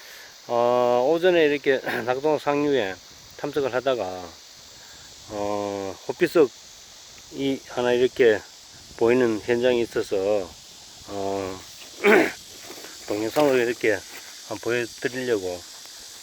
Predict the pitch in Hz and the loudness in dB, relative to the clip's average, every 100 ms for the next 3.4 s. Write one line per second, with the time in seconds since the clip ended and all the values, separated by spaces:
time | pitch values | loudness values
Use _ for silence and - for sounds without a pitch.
0 | - 107 98 101 101 - 98 139 104 95 | -12 -8 -8 -8 -8 -8 -8 -8 -8 -10
1 | 98 95 92 - - - - - - - | -12 -12 -14 -16 -18 -18 -18 -18 -16 -16
2 | - - - - - - - - - - | -16 -18 -16 -16 -16 -14 -14 -14 -16 -16
3 | - - - | -16 -16 -6